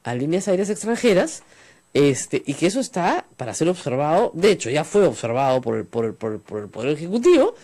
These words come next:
ha regresado al Congreso, pero con una nueva votación el Congreso lo puede aprobar, con un grave perjuicio al fisco, que si se trasladara en beneficio de los tickets a los pasajeros, bueno,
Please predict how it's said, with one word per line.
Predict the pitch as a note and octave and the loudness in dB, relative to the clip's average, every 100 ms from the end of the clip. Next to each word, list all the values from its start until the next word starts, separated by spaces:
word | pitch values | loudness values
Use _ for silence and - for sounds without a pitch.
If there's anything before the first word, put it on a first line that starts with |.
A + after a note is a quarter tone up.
| - - - | -20 -20 -6
ha | B2+ | -4
regresado | C3+ C3+ B2+ D#3 | -2 -2 0 2
al | |
Congreso, | E3 A3 D4+ C#4 B3+ F4+ - - - | 4 4 4 2 0 -4 -14 -20 -4
pero | C#3+ C#3 | -2 0
con | C#3+ | 2
una | E3+ F3+ | 2 2
nueva | F#3 A3 A3+ | 4 4 6
votación | A#3 A3+ B3+ B3 C#4 | 4 2 0 0 0
el | G3+ | 0
Congreso | B2+ C3 B2 | -2 -4 -2
lo | C3+ | -2
puede | A2+ B2+ | 0 -2
aprobar, | A#2 F3+ F4+ D#3 - _ - _ _ - _ _ _ | 0 0 2 0 -6 _ -20 _ _ -20 _ _ _
con | - F3 A3+ - | 4 6 4 2
un | E3 F#3+ D3+ | 2 2 2
grave | D#3 D#3+ E3 G3+ - | 2 4 4 2 0
perjuicio | - A#2 D#3+ D#3 G3+ F#3+ | -6 -4 -2 0 0 -2
al | - B2+ | -2 -4
fisco, | - C4 - - G#2 - - _ | 0 -2 -2 -8 -12 -14 -20 _
que | - A#3 | -2 0
si | A#3 | 0
se | - | 0
trasladara | G#3 F3+ D#3+ E3+ D3+ G3+ F4 | 0 0 -2 -2 0 0 2
en | D#4+ | 2
beneficio | G#3 C#3+ - B3+ D#4 | 2 0 0 -2 0
de | C4 | 0
los | C#3 | 0
tickets | - B3 C#4 - | -2 -2 -2 -2
a | D#3+ | -2
los | C3 | -2
pasajeros, | A#2+ A#2+ A2+ E3+ G#3+ B3 - - _ - | -4 -4 0 4 2 0 -12 -20 _ -4
bueno, | F3 C#3+ | -4 -4